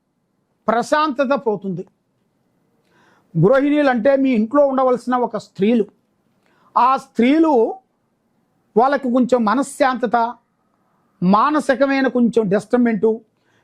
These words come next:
మీరు చేసిన పనులు ఏదో మీరు డ-, డబ్బులు సంపాదించి నాలుగు రూపాయలు ఇస్తున్నారనుకోండి, మీరు సంపాదించినా సంపాదించకపోయినా వాళ్ళకి మీరు సంపాదిస్తున్నారని ఒక నమ్మకం అనేది ఎక్కువగా ఉంటుంది. కాబట్టి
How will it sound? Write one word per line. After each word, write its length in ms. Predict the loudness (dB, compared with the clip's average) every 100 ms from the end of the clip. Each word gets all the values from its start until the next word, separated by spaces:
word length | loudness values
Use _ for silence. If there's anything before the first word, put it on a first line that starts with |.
| 0
మీరు 340 | 2 4 0 -2 0
చేసిన 300 | 0 0 -2
పనులు 420 | 0 -2 0 2
ఏదో 240 | 2 2
మీరు 160 | 0 0
డ-, 220 | -2 -4 -2
డబ్బులు 300 | -2 -2 -2
సంపాదించి 640 | -2 0 0 0 -2 -2
నాలుగు 200 | 0 -2
రూపాయలు 280 | -2 -2 -2
ఇస్తున్నారనుకోండి, 840 | -4 -2 -2 -2 -2 -2 -2 -6 _ _ _ _ _ _ -14
మీరు 320 | -4 0 0
సంపాదించినా 800 | 0 -4 -2 0 0 -2 -2 -2 -2
సంపాదించకపోయినా 1000 | -4 -2 0 0 -4 -4 -2 0 -2 -4 _ _ _ _ _ _
వాళ్ళకి 680 | 0 2 2 0 0 -2 -2 -2
మీరు 200 | -2 0
సంపాదిస్తున్నారని 1300 | -2 -2 0 0 -2 -4 0 2 2 0 -2 -4 -8 _ _ -2
ఒక 120 | 0
నమ్మకం 440 | 0 0 0 2
అనేది 260 | 2 2 2
ఎక్కువగా 320 | 0 0 0
ఉంటుంది. 400 | -2 -8 -14 -16 _ _ _ _ _ -2
కాబట్టి 600 | 0 0 -2 0 0